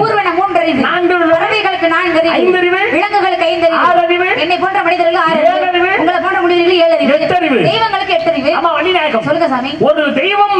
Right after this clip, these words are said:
Speaker 2: தெய்வத்தை போய் வணங்கலாம்.
Speaker 1: வணங்கலாம்.
Speaker 2: ஒரு மனிதன் தெய்வத்தை வணங்கலாம்.
Speaker 1: வணங்கலாம்.
Speaker 2: தெய்வமே முனிவரே தெய்வம் போய் வணங்கலாம்.
Speaker 1: வணங்கலாம்.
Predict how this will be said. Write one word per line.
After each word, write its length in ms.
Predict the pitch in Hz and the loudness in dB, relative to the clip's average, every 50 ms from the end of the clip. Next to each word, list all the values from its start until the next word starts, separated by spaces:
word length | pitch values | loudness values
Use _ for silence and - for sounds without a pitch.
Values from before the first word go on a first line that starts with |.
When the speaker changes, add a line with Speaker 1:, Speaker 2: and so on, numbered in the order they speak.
| 330 330 | 0 0
Speaker 2:
தெய்வத்தை 340 | 320 349 381 392 392 403 359 339 | -2 -2 -2 -4 -4 -4 -2 -2
போய் 140 | 330 320 294 | 0 0 0
வணங்கலாம். 360 | 277 262 233 226 220 180 - 233 | 0 0 -2 -2 -2 -2 -2 -2
Speaker 1:
வணங்கலாம். 360 | 262 269 247 247 269 311 381 254 302 | -2 -2 -2 -2 -2 -2 0 0 2
Speaker 2:
ஒரு 120 | 330 339 330 311 302 | 2 2 0 0 0
மனிதன் 440 | 302 349 403 415 415 415 415 403 392 359 311 | -2 0 0 0 0 0 0 0 0 0 0
தெய்வத்தை 340 | 320 370 381 381 370 349 330 302 | 0 0 -2 -2 -2 -2 -2 -2
வணங்கலாம். 360 | 294 285 269 254 240 226 202 240 | -2 -2 -2 -2 -2 -2 -2 -2
Speaker 1:
வணங்கலாம். 420 | 277 302 302 277 269 254 269 339 381 381 - - 233 | -2 -2 -2 -2 0 0 0 0 -2 -2 -2 -2 -2
Speaker 2:
தெய்வமே 460 | 302 359 381 381 381 381 381 381 392 403 403 403 330 302 | 0 0 0 0 0 0 0 2 2 2 2 0 0 0
முனிவரே 380 | 320 403 415 415 403 392 392 381 339 | 0 0 0 -2 -2 -2 -2 -2 -2
தெய்வம் 200 | 339 370 370 359 349 | -2 -2 0 0 0
போய் 140 | 339 311 277 | 0 0 -2
வணங்கலாம். 340 | 269 269 262 247 226 208 262 | -2 -2 -2 -2 -2 -2 -2
Speaker 1:
வணங்கலாம். 460 | 302 330 330 294 269 277 285 359 381 | -2 -2 -2 -2 -2 -2 0 0 -2